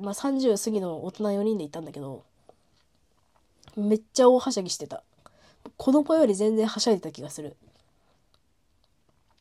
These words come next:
やっぱね、子供だと親一緒に行くじゃないですか。親同伴の子供よりも、もううちらの方が全然余裕ではしゃげますよ。で、まあ、めっ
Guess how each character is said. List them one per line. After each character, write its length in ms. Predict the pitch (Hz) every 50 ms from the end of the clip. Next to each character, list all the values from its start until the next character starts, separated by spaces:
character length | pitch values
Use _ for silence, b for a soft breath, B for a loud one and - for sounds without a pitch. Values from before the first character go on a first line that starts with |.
| _ _ _ - -
や 80 | 262 262
っ 20 |
ぱ 120 | - 208
ね、 120 | 180 170 151
子 160 | - - 285
供 180 | 285 427 440 494 494 508 480
だ 60 | 480
と 160 | - 208 180
親 160 | 190 285 415 466
一 80 | 381
緒 180 | 254 - - 226
に 80 | 226 226
行 80 | 220
く 80 | 226 254
じ 60 | 220
ゃ 40 | 196
な 60 | 175
い 40 | 170
で 60 | -
す 100 | - -
か。 140 | - 151 - _ _
親 280 | - - 285 381 440 392
同 220 | 269 262 277 320
伴 320 | 311 320 311 311 311 294 294
の 400 | 311 302 269 226 185 127 - - b b b b b b b b b b b
子 140 | - - 240
供 340 | 254 254 254 254 294 320 - _ _ _
よ 120 | - 294 302
り 100 | 240 190
も、 300 | 180 180 175 170 165 147
も 140 | - 196 196
う 40 | 196
う 40 | 196
ち 120 | - 359
ら 80 | 370 311
の 80 | 254
方 80 | 226 190
が 100 | 180 170
全 180 | 190 208 240
然 260 | 254 262 262 254 226 - _ _ _ -
余 200 | 226 226 240 262
裕 80 | 285 285
で 60 | 294
は 120 | 294 311
し 60 | 262
ゃ 40 | 294
げ 80 | 285 285
ま 140 | 285 277 262
す 100 | - 202
よ。 120 | - - _ _ _ _ _ _ _ _ _ _ _ _ _ _ _ _ _ _ _ _ _ _ _ _ _ - -
で、 240 | 214 - 285 294 302
ま 240 | 269 240 226 202 -
あ、 160 | - _ -
め 100 | 226 233
っ 60 | 226